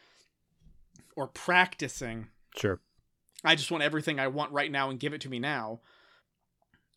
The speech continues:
Speaker 1: such that I will murder my, or I will murder my master and then try to usurp him through
Speaker 2: Mm-hmm.
Speaker 1: those means." Yeah, he, uh,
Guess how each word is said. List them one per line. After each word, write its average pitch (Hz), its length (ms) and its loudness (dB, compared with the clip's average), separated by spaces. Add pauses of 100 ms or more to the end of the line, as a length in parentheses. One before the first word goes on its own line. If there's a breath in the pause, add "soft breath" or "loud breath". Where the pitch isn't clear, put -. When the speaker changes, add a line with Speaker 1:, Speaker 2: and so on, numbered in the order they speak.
(140)
Speaker 1:
such - 360 0
that 151 100 0
I 135 80 4
will 127 160 -2
murder 131 580 -2 (200)
my, 123 400 -4
or 131 360 -6
I 147 80 -2
will 143 140 0
murder 170 460 2
my 139 540 2
master 135 760 0 (800)
and 139 140 -6
then 127 160 -4
try 123 340 -2
to 123 300 -6
usurp 131 460 -6
him 110 320 -8 (320)
through 123 300 -4
Speaker 2:
Mm-hmm. 87 220 0 (840)
Speaker 1:
those 120 260 -2
means." 120 340 -6 (920 loud breath)
Yeah, 240 160 10
he, 233 260 8
uh, 226 180 12